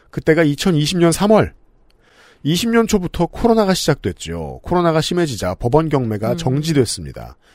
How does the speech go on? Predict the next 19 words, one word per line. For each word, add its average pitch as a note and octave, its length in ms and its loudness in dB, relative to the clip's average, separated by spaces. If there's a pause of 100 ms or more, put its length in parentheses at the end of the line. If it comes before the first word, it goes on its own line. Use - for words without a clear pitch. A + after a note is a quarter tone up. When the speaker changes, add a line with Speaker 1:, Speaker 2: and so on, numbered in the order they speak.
(160)
Speaker 1:
기약도 - 440 2
없었고 - 500 -8 (460)
그 - 120 0
틈을 F#3+ 220 2
타 G3 120 2
집주인은 D3 480 2
어떤 D3 320 0
신탁회사에 C3 720 -2
자신의 C3+ 380 0
건물을 C3 380 2
맡겨버립니다. D3+ 920 -2 (100)
Speaker 2:
작정을 A3+ 540 0
하고 A3+ 220 2
아주 F3+ 240 0
그냥 E3+ 400 -2
한 A3 100 -6
거죠. A3+ 320 -4 (120)
예. C#3 400 -6
Speaker 1:
그러게요. F2+ 560 -2